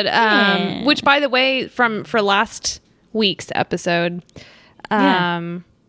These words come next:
Speaker 1: he very much appreciated some of the advice that we
Speaker 2: Oh, good.
Speaker 1: gave. Yeah.
Speaker 2: Okay, cool.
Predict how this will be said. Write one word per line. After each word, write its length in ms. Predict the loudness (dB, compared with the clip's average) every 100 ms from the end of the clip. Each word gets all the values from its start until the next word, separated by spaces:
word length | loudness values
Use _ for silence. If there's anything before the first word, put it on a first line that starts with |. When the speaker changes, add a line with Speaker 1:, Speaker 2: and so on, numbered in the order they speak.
| _ _ _ _ _ _ _ _ -16
Speaker 1:
he 180 | -4 -2
very 220 | 0 -2
much 200 | -4 -6
appreciated 840 | -6 -4 -2 0 0 0 -2 -8 -10
some 180 | -4 -2
of 60 |
the 80 | 0
advice 280 | 0 0 0
that 120 | -2
we 100 | 0
Speaker 2:
Oh, 40 | 0
good. 60 |
Speaker 1:
gave. 220 | -2 -4
Yeah. 240 | 0 0 -2 _ _ _ _ -20 _ _
Speaker 2:
Okay, 240 | -4 -2 -4
cool. 340 | 0 0 -2